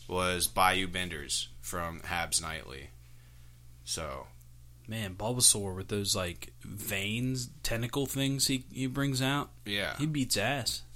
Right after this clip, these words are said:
Speaker 1: Yeah, right. And I, I mean, I, well, I don't know. I mean, did you play Pokemon back in the day? I don't,
Speaker 2: Yeah.
Speaker 1: I don't, did you really?
Speaker 2: Mm-hmm.
Speaker 1: I don't know. What did you pick? Bulbasaur or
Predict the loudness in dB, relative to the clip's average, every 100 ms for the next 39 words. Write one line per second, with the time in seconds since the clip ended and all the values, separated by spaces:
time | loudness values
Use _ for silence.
0 | -6 2 4 4 2 -2 -2 4 6 6
1 | 6 8 8 8 8 6 4 0 -2 -2
2 | -2 -4 -4 2 4 4 4 4 4 4
3 | 0 2 2 4 2 2 0 0 0 0
4 | 0 6 6 6 4 -10 -2 2 2 4
5 | 2 0 -6 0 0 0 -4 -16 -18 -20
6 | -20 0 2 2 0 4 6 8 6 4
7 | 0 -4 -4 2 4 6 6 6 2 2
8 | 2 2 0